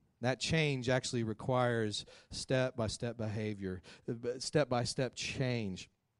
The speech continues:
that will, uh, eventually adjust that trajectory of your life where you head in a different way. You know, when Dina and I, uh, we,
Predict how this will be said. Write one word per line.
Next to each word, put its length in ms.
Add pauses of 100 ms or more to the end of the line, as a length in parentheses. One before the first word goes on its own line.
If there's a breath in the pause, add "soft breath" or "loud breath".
(640)
that 160
will, 260
uh, 60 (300)
eventually 840
adjust 380
that 160
trajectory 460
of 120
your 100
life 260
where 80
you 100
head 120
in 60
a 40
different 300
way. 280 (280 loud breath)
You 100
know, 60
when 160
Dina 320
and 80
I, 300 (240)
uh, 260 (420 loud breath)
we, 200